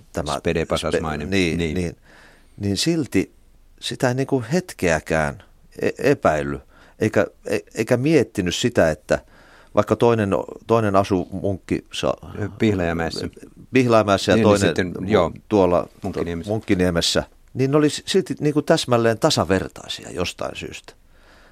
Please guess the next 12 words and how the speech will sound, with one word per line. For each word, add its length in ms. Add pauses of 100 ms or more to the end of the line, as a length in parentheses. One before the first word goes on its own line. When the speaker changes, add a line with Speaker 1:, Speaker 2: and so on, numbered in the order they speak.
(220)
Speaker 1:
Et 220
sen, 300
sen 220
takia 280
musta, 300 (120)
vaikka 220
ne 160 (120)
eli 180
täysin, 440
niin 120
kuin, 160
eri 280